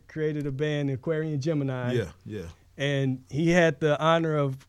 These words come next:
Speaker 1: opening up for the legendary Roots Crew. Now,
Speaker 2: Yeah.
Speaker 1: all of you may not know who they are, but for those of you
Speaker 2: You
Speaker 1: who
Speaker 2: need
Speaker 1: do,
Speaker 2: to know.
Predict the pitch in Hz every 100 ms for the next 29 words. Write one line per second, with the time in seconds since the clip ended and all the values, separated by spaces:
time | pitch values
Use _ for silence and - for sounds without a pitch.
0 | - 175 180 160 151 165 143 - 143 135
1 | 135 151 170 156 151 160 151 143 127 160
2 | 131 - 131 120 117 123 156 170 156 170
3 | 160 160 156 147 156 151 156 147 147 156
4 | 160 139 120 135 147 151 139 151 147 151
5 | 156 165 165 110 92